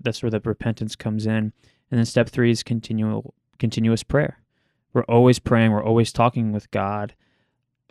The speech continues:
because we are united with him. And so those are the things that he encourages us in this Chris-, Christmas time is, which, <laughs> what I, what I think is funny about that, it's not very different from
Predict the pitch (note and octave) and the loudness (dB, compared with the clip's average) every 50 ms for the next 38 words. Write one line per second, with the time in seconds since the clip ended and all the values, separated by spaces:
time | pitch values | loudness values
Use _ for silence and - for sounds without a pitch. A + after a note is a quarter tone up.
0 | _ - - - - A#2+ G#2 G#2+ G#2+ G#2 G2+ G2+ G2 F#2+ - - - G#2+ G#2 G2 | _ -10 -8 0 0 2 4 4 4 4 4 2 0 -2 -6 -8 -8 -6 -6 -4
1 | G2 F#2+ G2 G2 G2 F#2+ F2+ F#2 F#2 F2 - - - - - _ _ _ _ _ | -4 -2 -2 -2 -2 -4 -4 -4 -8 -10 -10 -12 -16 -16 -16 _ _ _ _ _
2 | _ _ - A#2+ G#2 - A2+ G#2+ G2+ - _ _ _ _ _ _ _ _ - C3+ | _ _ -6 -6 0 2 4 4 2 0 _ _ _ _ _ _ _ _ 2 4
3 | B2+ B2+ C3 A#2+ A#2+ - B2 A2+ G#2+ A2+ G#2+ A2 A2+ A2 G#2+ G2+ - A2+ A2 A2 | 4 4 4 2 4 4 4 2 2 0 0 0 0 0 0 -2 0 0 2 2
4 | G#2+ A2 G#2 G2+ G#2 G#2 G2+ G2 - - - - - B2+ A#2 A#2 G#2+ F#2+ - - | 2 0 -2 -2 0 0 0 -2 -2 -8 -10 -6 -2 0 0 0 0 -2 -6 -10
5 | - - - - A2+ - - - _ - - E3 - - G#2+ - - - - G2+ | -14 -14 -12 -12 -12 -12 -12 -14 _ -2 -2 -2 0 0 -8 -8 -8 -8 -6 -4
6 | G2+ G#2 G#2 G#2 G#2 G#2 - - _ _ _ _ _ _ _ _ _ _ _ _ | -2 -2 0 -2 -2 -2 -4 -10 _ _ _ _ _ _ _ _ _ _ _ _
7 | _ _ _ _ - - C#3 - D3+ D#3 C#3 A#2+ - C#3+ C#3 C#3 C3+ C3+ C3 C3 | _ _ _ _ -2 -2 0 2 4 4 4 6 6 6 6 8 6 6 6 6
8 | - D3+ C3+ A#2+ - - D3+ D3 C3+ B2 A#2 - B2 B2 B2+ A#2+ - F3 F#3 G3 | 6 4 4 4 2 4 4 4 6 4 4 6 4 4 4 4 4 2 4 4
9 | F#3+ - _ - D#3 D#3+ D#3+ D#3 D3 D#3 - - E3 D#3+ E3 D#3 - D#3+ D3+ D3 | 2 0 _ 2 2 4 4 4 4 2 2 2 0 0 0 0 0 2 2 4
10 | D3 D3 D3 D3 | 2 2 0 -2